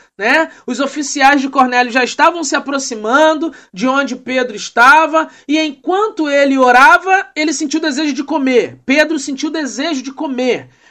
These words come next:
Mas enquanto estavam preparando a comida, né, provavelmente na parte de baixo, porque ele estava no eirado, o eirado é o telhado da casa,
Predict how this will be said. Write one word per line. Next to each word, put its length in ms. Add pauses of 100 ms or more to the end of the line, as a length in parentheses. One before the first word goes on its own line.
Mas 260
enquanto 880 (100)
estavam 600
preparando 920
a 120
comida, 600 (200)
né, 200
provavelmente 560
na 120
parte 280
de 80
baixo, 380
porque 180
ele 120
estava 260
no 100
eirado, 560 (140)
o 160
eirado 400
é 20
o 120
telhado 580
da 140
casa, 600